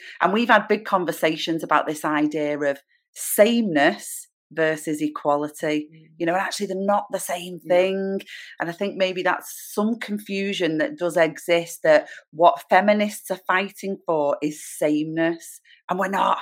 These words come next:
Speaker 2: No.
Speaker 1: You know, like you said there, it, equality is about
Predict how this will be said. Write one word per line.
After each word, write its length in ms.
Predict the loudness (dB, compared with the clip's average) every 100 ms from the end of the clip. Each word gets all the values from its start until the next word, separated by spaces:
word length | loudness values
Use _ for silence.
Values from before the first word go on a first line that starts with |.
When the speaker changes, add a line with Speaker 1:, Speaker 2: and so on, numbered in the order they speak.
| -6
Speaker 2:
No. 280 | -10 -10 -14 _ _ _ -8
Speaker 1:
You 100 | -2
know, 200 | -2 -2
like 240 | -4 -6
you 140 | -6 -6
said 280 | -2 0
there, 220 | 2 2 2
it, 180 | -2 -8
equality 760 | -14 4 6 8 4 -2 0 0
is 140 | 0
about 440 | -2 0 4 2